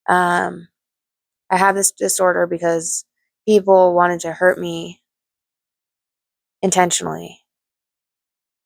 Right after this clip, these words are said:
my whole life. It's been fun. It hasn't. It's been terrible. I left my abuser. Um,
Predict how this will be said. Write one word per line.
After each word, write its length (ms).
my 100
whole 160
life. 400
It's 160
been 180
fun. 280
It 100
hasn't. 320
It's 120
been 120
terrible. 340
I 80
left 160
my 140
abuser. 600
Um, 580